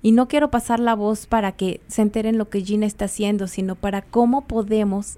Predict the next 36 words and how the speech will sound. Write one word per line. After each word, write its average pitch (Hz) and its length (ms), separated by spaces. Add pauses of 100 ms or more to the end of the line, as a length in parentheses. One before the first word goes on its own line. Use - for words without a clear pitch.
ser 190 340 (400)
mejores. 185 800 (540)
Eh, 202 440
cómo 254 300
podemos 233 420
realmente 226 520
sí 277 280 (280)
alcanzar 208 580
nuestros 208 400
sueños. 208 640 (600)
¿Cómo 247 280
podemos 226 800
empezar 220 500
a 247 100
cambiar 226 480
nuestra 233 380
vida 214 340
de 180 80
estar 220 260
en 254 140
crisis 254 560
y 208 60
en 185 120
caos 214 520
y - 20
en 185 160
el 175 140
chisme 240 480
y 220 100
en 185 100
el 180 120
me 180 160
dijeron 202 420
que 220 100
te - 220
dije 214 500